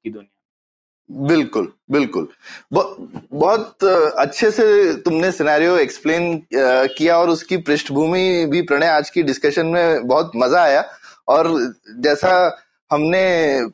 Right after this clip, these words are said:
Speaker 2: पुलियाबाजी जब शुरू की थी और हमारा ऑब्जेक्टिव था कि कुछ, अ, ऐसी डिस्कशंस करनी चाहिए जिसमें ज्यादा गहरे तक जानने की जरूरत हो। अभी वर्ल्ड ऑर्डर कोई ऐसी डिस्कशन तो नहीं जो एक घंटे में
Speaker 1: हम्म।
Speaker 2: निपटा सकते हैं,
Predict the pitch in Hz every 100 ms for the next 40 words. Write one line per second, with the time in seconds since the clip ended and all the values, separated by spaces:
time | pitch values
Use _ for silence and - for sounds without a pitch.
0 | _ _ 147 143 160 156 160 170 175 -
1 | 139 156 156 151 180 170 156 139 143 156
2 | 139 110 143 139 175 165 151 151 170 160
3 | 170 165 - _ _ - - - 98 95
4 | - 135 - 175 147 - 151 165 170 -
5 | 131 156 156 156 165 175 143 - 151 170
6 | 170 170 160 147 120 107 101 120 131 127
7 | 156 127 131 139 175 185 139 131 147 156
8 | 165 135 147 151 180 170 165 170 - -
9 | - - - 127 147 175 175 160 175 170
10 | 165 135 175 160 - 165 180 170 160 175
11 | 196 165 165 165 151 165 165 160 147 139
12 | - 190 175 - 165 180